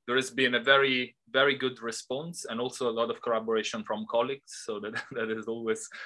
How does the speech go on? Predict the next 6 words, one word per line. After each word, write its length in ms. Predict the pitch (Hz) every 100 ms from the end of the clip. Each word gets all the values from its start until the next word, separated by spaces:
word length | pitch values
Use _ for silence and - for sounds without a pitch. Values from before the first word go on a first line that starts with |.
| - -
uh, 160 | 113 113
very, 280 | 131 127
very 180 | 127 120
appreciated. 720 | 120 - 113 - 120 117 120 - - 127
And, 300 | 131 131
uh, 100 | 135